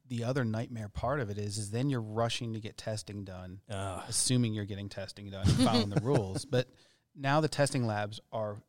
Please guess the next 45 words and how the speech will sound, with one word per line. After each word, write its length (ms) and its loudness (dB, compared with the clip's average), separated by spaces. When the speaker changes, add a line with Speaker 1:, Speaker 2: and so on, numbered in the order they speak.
Speaker 1:
inundated 760 2
Speaker 3:
Mm-hmm. 300 -2
Speaker 1:
with 80 0
stuff. 260 2
Speaker 2:
Completely. 300 0
Speaker 1:
So 220 2
you 100 0
talk 140 0
about 260 -4
rushing, 460 -6
they're 200 -2
rushing 440 -2
as 160 -8
well. 420 -4
And 300 -4
there's 220 2
been 160 -2
issues 320 -4
in 40 -6
a 40 -6
lot 140 -2
of 60 -6
states 280 -8
with 120 -8
consistency 720 -4
and 100 -6
reliability 640 -2
with 120 -8
testing 340 -6
labs 260 -6
anyway. 320 -6
Not 220 -6
saying 260 -6
they're 140 -4
all 220 -4
bad, 560 -2
but 160 -8
there's 180 -4
been 160 -4
issues. 500 -6
And 160 -6
so 240 -2
when 180 -2
you 80 -2
start 440 2